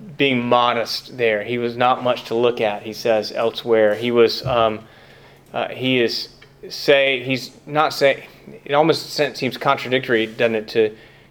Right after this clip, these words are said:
First Corinthians thirteen, "Love does not boast." But what he's saying is, "I'm giving you the content of the message against some false teachers who have come in, uh, and you boasting about what you've heard from us."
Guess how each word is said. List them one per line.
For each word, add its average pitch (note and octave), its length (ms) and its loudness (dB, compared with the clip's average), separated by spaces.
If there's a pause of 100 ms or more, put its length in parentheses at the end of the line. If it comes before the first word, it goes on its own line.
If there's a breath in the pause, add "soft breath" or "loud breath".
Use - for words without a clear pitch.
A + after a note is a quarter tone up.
(100)
First C3+ 180 2
Corinthians A2+ 400 -2
thirteen, A2+ 360 2
"Love A2 180 4
does A2 100 -8
not G#2+ 240 -6
boast." G#2+ 320 4
But A2+ 80 0
what C3 160 6
he's B2 180 0
saying B2+ 360 2
is, G#2+ 160 -4 (960 loud breath)
"I'm A#2+ 180 -2
giving C#3+ 260 2
you C3 120 2
the A#2 100 2
content C3 500 0
of A2 60 -4
the A2 80 -4
message A#2 720 -2
against B2 360 -2
some A2+ 120 -6
false A#2 320 4
teachers B2 440 -6
who A#2 60 0
have G#2+ 120 -2
come A2+ 240 -2
in, G#2+ 260 -2 (840 loud breath)
uh, A2+ 320 2
and A#2 280 -2
you B2 140 -4
boasting B2+ 640 2
about A2+ 180 2
what A2 160 0
you've A#2 120 -6
heard A2 240 2
from G#2+ 200 -10
us." - 320 -12